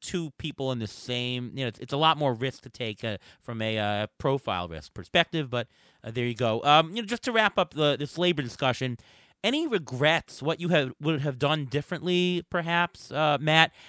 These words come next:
I, I will say though that I, I, I, I mean, I, I, maybe I was slow, or I, I was trying to push it, but Matt Olson at nineteen was, I, I, I thought I pressed it more, and I'm like, "What, did that just go for nineteen? That was like a, what?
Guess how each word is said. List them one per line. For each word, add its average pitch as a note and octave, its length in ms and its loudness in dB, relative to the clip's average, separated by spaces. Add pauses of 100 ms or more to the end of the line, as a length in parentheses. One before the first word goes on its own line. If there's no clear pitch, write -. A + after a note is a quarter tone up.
(120)
I, F3+ 160 4
I - 20 8
will A#3+ 140 4
say G#3 220 4
though D#3 180 10
that C#3+ 380 6
I, D3 180 6
I, C#3+ 180 2
I, D#3 120 -2 (720)
I D#3 100 -4
mean, D3+ 200 -2
I, B2+ 180 -2
I, C#3+ 160 0
maybe G3 180 4
I G3 80 8
was F3+ 140 2
slow, F3 360 4
or D3 280 4
I, C#3 140 -2
I C3 120 -4
was B2 80 -8
trying E3 200 -4
to D3 80 0
push - 280 -2
it, C#3+ 100 -4
but C#3+ 180 2 (260)
Matt G3 200 4
Olson F3 320 4
at C3 80 -2
nineteen C#3+ 760 -2
was, B2 340 0 (380)
I, A#2+ 100 -4
I, C#3 160 0
I C#3+ 80 0
thought G#3+ 240 4
I A#3 80 6
pressed A3 320 4
it A3 100 2
more, G#3+ 280 6
and G#3+ 200 6
I'm F3+ 180 2
like, E3+ 160 0
"What, F3 160 -4
did F#3 140 2
that A#3 140 2
just B3 160 -8
go F#3 140 2
for F3+ 140 -4
nineteen? E3 640 -2
That D#3+ 120 -2
was D#3+ 140 -2
like D3+ 160 -4
a, C3+ 120 2
what? G#3 300 0